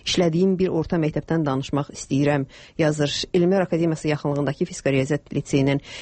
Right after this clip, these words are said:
İşə qəbul olmaq üçün rüşvət verməyimiz cəhənnəmə, maaşımızın quru sümük olmağı da cəhənnəmə.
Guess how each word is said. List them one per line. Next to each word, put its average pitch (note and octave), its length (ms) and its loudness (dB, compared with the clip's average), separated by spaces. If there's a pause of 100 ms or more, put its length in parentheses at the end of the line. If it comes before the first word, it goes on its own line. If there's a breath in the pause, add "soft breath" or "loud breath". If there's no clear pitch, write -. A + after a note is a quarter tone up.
İşə A3 200 2
qəbul G3+ 300 2
olmaq G#3+ 280 0
üçün G#3+ 220 0
rüşvət F#3 440 0
verməyimiz D#3 560 2
cəhənnəmə, E3 440 0
maaşımızın E3 640 0
quru F#3 280 2
sümük F#3 340 0
olmağı D#3+ 480 2
da D#3 80 0
cəhənnəmə. C#3+ 480 0